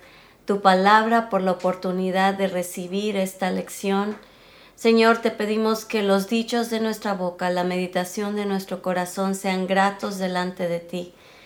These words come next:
Espíritu Santo, te invitamos a venir y a que seas tú el que nos enseñe, a que seas tú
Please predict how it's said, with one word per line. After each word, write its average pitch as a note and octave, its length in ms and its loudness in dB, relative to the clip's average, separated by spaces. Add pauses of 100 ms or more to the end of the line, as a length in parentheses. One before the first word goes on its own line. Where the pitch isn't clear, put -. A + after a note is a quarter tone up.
(400)
Espíritu A#3 540 2
Santo, A#3 460 2
te A#3 100 -2
invitamos G#3 720 0
a G#3 80 0
venir G#3 500 -2
y G#3+ 180 -2
a G3 100 0
que G3 100 -2
seas G#3+ 460 -2
tú C#4 240 0
el C#4 140 0
que A3+ 120 -2
nos F#3+ 220 -2
enseñe, F3+ 640 -6
a G3 100 -6
que G3+ 100 -4
seas A3+ 460 -2
tú C4 320 0